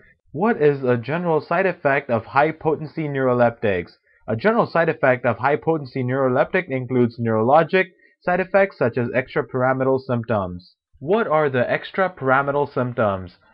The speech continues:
Extrapyramidal symptoms are just various movement disorders such as acute dystonic reaction, pseudoparkinsonianism, and akathisia.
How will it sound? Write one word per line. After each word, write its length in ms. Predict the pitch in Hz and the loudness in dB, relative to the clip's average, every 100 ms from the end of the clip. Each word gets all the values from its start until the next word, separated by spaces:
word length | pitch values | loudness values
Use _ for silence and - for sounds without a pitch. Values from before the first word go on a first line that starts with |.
| - | -8
Extrapyramidal 840 | 170 220 185 156 143 143 135 127 | -2 0 0 4 4 4 0 -2
symptoms 400 | 147 139 147 120 | -2 -4 -4 -2
are 120 | 117 | -2
just 200 | 104 107 | -2 -4
various 520 | 113 120 156 147 131 | -2 0 0 0 -2
movement 420 | 127 135 147 160 156 | -2 -4 -4 -6 -4
disorders 560 | 151 165 165 170 160 | -4 -2 0 -2 -4
such 240 | - 113 - | -2 -2 -2
as 120 | 113 - | -6 -4
acute 420 | 113 - 135 123 | -8 -4 -2 0
dystonic 520 | 113 107 135 131 131 127 | -2 -4 -2 -2 -4 -4
reaction, 680 | 120 120 - - 180 180 - _ _ - | -4 -2 -4 -4 -6 -6 -12 _ _ -4
pseudoparkinsonianism, 1300 | 135 123 - 120 117 107 156 170 185 180 175 190 190 - | 0 0 0 -2 -2 -6 -4 -4 -4 -4 -4 -2 -4 -6
and 160 | 123 | -6
akathisia. 1000 | 113 117 120 123 120 101 104 95 85 85 | -6 -6 -6 -4 -2 -2 -2 -2 -4 -8